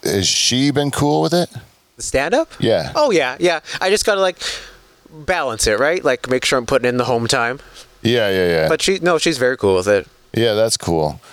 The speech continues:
Speaker 1: 'Cause that's, like, something that's the, m-, I find the most common thing I hear from people is, "Your m-, wife must be a saint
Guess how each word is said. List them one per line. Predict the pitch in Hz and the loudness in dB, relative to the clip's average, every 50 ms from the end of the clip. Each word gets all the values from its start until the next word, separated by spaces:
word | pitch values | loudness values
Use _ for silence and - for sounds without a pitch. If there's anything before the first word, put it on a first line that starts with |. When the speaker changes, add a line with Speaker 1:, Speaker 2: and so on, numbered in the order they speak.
| - - - _ - | -20 -20 -20 _ -4
Speaker 1:
'Cause | - 117 | 0 2
that's, | 127 151 156 - | 2 2 2 2
like, | - 151 151 | 0 0 0
something | - - 135 135 127 123 120 117 | 0 -2 -2 -2 -2 -2 0 0
that's | 107 101 95 - - | 0 0 0 -2 -2
the, | - 101 98 95 90 82 - - | 0 0 0 0 0 -2 -4 -2
m-, | 95 107 107 - - | 0 0 0 0 0
I | - 104 110 117 110 | 0 0 2 0 -2
find | 98 98 - - - 113 110 117 117 113 | -4 -6 -6 -4 -2 0 0 0 0 0
the | 107 | 0
most | 101 104 107 - - | 0 0 0 -2 -4
common | - - 98 101 104 113 117 123 120 110 101 87 - - | -4 -2 0 2 2 2 2 2 2 0 -2 -4 -4 -4
thing | - 110 110 107 | -4 -2 0 0
I | 95 90 | 0 0
hear | 90 104 110 110 | 0 0 0 0
from | - 113 90 | -2 -4 -4
people | - - 113 - - 135 135 135 139 - - - - - - - _ _ - | -2 -2 -2 0 0 0 -2 -2 -4 -8 -14 -20 -20 -20 -20 -20 _ _ -2
is, | - 98 101 98 87 85 | 0 2 2 2 2 2
"Your | 90 104 107 107 | 2 2 2 0
m-, | 101 - - | 0 -2 -2
wife | - - 92 104 110 113 117 - - - - - | 0 0 2 2 2 0 -2 -4 -8 -10 -6 -2
must | - 101 101 95 - - | 0 0 0 0 -2 -2
be | 90 92 | 0 0
a | 90 | 0
saint | 80 - - - 98 98 92 - - - - - | 0 0 0 0 -2 -2 -2 -4 -4 -6 -10 -12